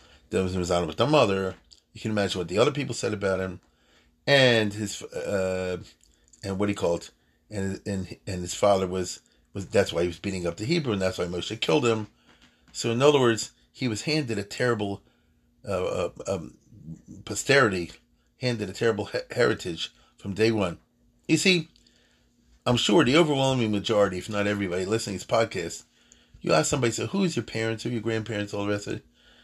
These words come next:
you look for something good to say. "My father, my grandfather, they were good people.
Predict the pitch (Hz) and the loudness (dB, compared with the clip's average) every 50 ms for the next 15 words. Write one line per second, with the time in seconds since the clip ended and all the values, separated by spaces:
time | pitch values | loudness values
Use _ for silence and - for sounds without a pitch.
0 | _ _ _ _ _ _ _ - - 135 151 165 156 170 202 214 214 - 208 - | _ _ _ _ _ _ _ -12 0 4 4 6 6 6 2 2 2 0 -2 0
1 | - 202 196 190 - 185 170 202 214 208 233 208 - - 220 180 143 101 101 - | 0 0 0 0 -2 -2 -2 -2 -2 -2 -4 -4 -4 -2 -2 -2 -4 -4 -8 -10
2 | - _ _ _ _ _ _ _ _ _ _ _ _ _ _ - 98 95 - - | -14 _ _ _ _ _ _ _ _ _ _ _ _ _ _ -8 -8 -2 2 4
3 | 131 131 127 123 117 92 87 82 117 123 127 123 117 113 107 113 117 110 98 104 | 6 6 6 4 2 -2 -4 -4 -4 -2 -2 -2 -2 -2 -2 -2 -2 -2 -4 -6
4 | 95 87 87 - 90 87 - - - 175 151 127 120 117 117 117 113 - | -6 -8 -8 -8 -8 -10 -8 -4 -4 -4 -2 -2 -2 0 0 0 -2 -4